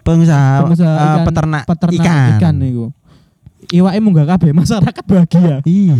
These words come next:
Speaker 2: Tapi
Speaker 1: Tetep
Speaker 2: <laughs>
Speaker 1: ae,
Speaker 2: iku.
Speaker 1: tetep ae gak,
Speaker 2: Iya.
Speaker 1: gak bahagia,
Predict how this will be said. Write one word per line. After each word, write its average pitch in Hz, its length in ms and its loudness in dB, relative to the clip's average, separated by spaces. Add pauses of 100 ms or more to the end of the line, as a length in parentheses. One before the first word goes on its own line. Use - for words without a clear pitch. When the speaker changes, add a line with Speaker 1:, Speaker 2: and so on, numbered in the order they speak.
(120)
Speaker 2:
Tapi - 260 -2 (720)
Speaker 1:
Tetep 110 300 -4
Speaker 2:
<laughs> 85 40 -4
Speaker 1:
ae, 101 160 0
Speaker 2:
iku. 95 140 0 (160)
Speaker 1:
tetep 113 280 -2
ae 113 300 2
gak, 113 140 2
Speaker 2:
Iya. 180 180 2
Speaker 1:
gak 160 120 0
bahagia, 104 440 -2